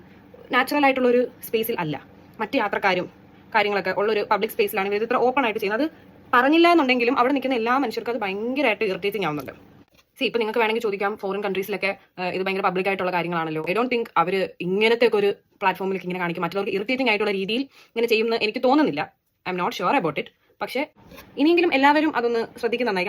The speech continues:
ആരാണെങ്കിലും. ആ, കാരണം ഈ നമ്മുടെ ഹാപ്പിനെസ്, നമ്മുടെ പേഴ്സണൽ മൊമെന്റ്സ് ഒന്നും ബാക്കിയുള്ളവരെ ബുദ്ധിമുട്ടിക്കാൻ വേണ്ടി ആകരുത് ചെയ്യുന്നത്. അതും അങ്ങനത്തെ ഒരു സ്ഥലത്ത് അത് ഒട്ടും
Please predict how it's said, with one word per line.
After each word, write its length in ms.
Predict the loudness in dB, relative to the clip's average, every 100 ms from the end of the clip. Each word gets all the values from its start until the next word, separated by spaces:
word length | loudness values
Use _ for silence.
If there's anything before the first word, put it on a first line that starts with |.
| 2
ആരാണെങ്കിലും. 400 | 2 2 -4 -10 -16 -8
ആ, 220 | -4 -4 -2
കാരണം 240 | -2 -2
ഈ 60 | 0
നമ്മുടെ 260 | 0 2 2
ഹാപ്പിനെസ്, 340 | 2 2 -2
നമ്മുടെ 220 | 0 0 0
പേഴ്സണൽ 240 | 0 -4
മൊമെന്റ്സ് 260 | -4 -6 -6
ഒന്നും 160 | -6 -8 2
ബാക്കിയുള്ളവരെ 380 | 2 4 2 0
ബുദ്ധിമുട്ടിക്കാൻ 380 | 2 2 2 2
വേണ്ടി 160 | 4 4
ആകരുത് 320 | 2 2 -2
ചെയ്യുന്നത്. 260 | -6 -10 -12 -16 -20 -20 -20 -8 -2
അതും 260 | 0 0 0
അങ്ങനത്തെ 280 | 2 2 2
ഒരു 40 |
സ്ഥലത്ത് 240 | 2 2 0
അത് 80 | -4 -8 -2
ഒട്ടും 380 | -2 -2 0 0